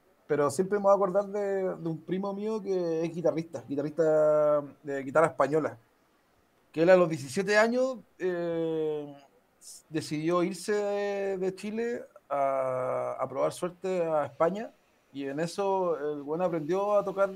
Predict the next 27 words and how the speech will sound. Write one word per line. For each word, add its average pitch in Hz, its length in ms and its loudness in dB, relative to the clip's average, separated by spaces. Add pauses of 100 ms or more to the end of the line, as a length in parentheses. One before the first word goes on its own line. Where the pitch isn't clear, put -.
guitarra 190 340 0
española 190 460 -2
y 147 80 -6
se 156 120 -6
hizo 165 180 -6
un 170 100 -6
guitarra, 156 440 -6 (400)
guitarrista 165 600 2 (200)
experto - 1000 -6
en 143 160 -8
guitarra 139 220 -6
española. 131 560 -8
Hoy 143 120 -4
en 139 100 -4
día 147 440 4 (480)
toca 156 300 8
en 147 60 0
conciertos 151 840 0
allá, 156 600 6 (300)
de 139 40 -14
repente 147 320 0
viaja, 151 300 2
vuelve 151 280 2
a 139 80 0
Chile 160 520 -2
y 156 80 -2
hace 151 580 -2